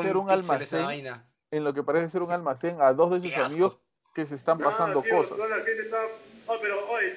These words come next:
Speaker 3: pero no, que toda la gente está ahorita en el, en el almacén, en el área, y ustedes están acá hueveando, pe, tío. Ustedes están hueveando,
Speaker 1: Están hablando
Speaker 3: pe,
Speaker 1: ahí.
Speaker 3: huevón, no sean, no sean pendejos, pe.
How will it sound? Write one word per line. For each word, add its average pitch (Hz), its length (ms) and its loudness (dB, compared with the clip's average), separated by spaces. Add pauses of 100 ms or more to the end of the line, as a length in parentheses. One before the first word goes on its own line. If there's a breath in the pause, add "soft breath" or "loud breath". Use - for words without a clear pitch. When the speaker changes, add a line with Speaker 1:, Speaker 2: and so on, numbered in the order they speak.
Speaker 3:
pero 180 260 -2
no, 226 120 -2
que 208 100 -4
toda 226 200 -4
la - 40 -6
gente 233 160 -4
está 226 160 -4
ahorita 233 300 -2
en 233 80 -4
el, 208 160 -4
en 185 100 -6 (140)
el 165 60 -2
almacén, 214 460 -6 (140)
en 160 160 -2
el 170 160 -2
área, 214 260 -2
y 190 100 -6
ustedes 208 180 -4
están 208 240 -6
acá 214 100 -10
hueveando, 214 520 -4
pe, 190 100 -8
tío. 196 300 -2 (800)
Ustedes 214 300 -2
están 233 240 -6
hueveando, 214 340 -2
Speaker 1:
Están 131 120 -4
hablando 135 240 -2
Speaker 3:
pe, 117 40 -6
Speaker 1:
ahí. 208 120 -4
Speaker 3:
huevón, 208 240 -4 (120)
no - 60 -20
sean, 214 180 -10
no 220 160 -16
sean 220 80 -18
pendejos, 202 380 -8
pe. 185 160 -2